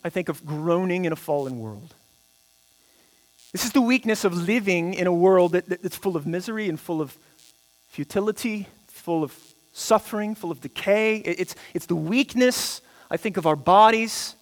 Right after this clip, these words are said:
that are yet to be redeemed, as he says in verse twenty-three. So, so this is our,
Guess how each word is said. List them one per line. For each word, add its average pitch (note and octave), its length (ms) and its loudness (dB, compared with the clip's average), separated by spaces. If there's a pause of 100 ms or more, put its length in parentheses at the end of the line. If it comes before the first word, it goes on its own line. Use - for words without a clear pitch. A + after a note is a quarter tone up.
(720)
that D#3 100 -2
are D#3 60 0
yet G3 240 6
to G3 100 -6
be F#3 140 0
redeemed, F3+ 560 0
as G3+ 100 -6
he G#3 80 -4
says G#3 260 2
in G3+ 80 0
verse F#3+ 200 2
twenty-three. G3+ 720 -2 (220)
So, - 100 -12
so G3+ 140 2
this B3+ 200 -2
is B3+ 120 2
our, A3+ 300 8